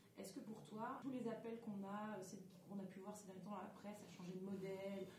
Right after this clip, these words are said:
à essayer de, euh, basculer vers des modèles beaucoup plus, euh, autonomisants, responsabilisants,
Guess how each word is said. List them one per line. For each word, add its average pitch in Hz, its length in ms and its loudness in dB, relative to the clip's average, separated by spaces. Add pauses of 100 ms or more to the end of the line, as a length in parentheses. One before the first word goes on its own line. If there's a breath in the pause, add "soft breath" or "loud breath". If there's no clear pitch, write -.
(220 soft breath)
à 185 40 0
essayer - 240 0
de, - 240 -6
euh, - 160 0
basculer 196 400 0
vers 185 80 2
des 170 80 4
modèles 170 160 4
beaucoup - 240 -2
plus, 180 160 0
euh, 190 160 2
autonomisants, 196 800 2
responsabilisants, 180 960 -2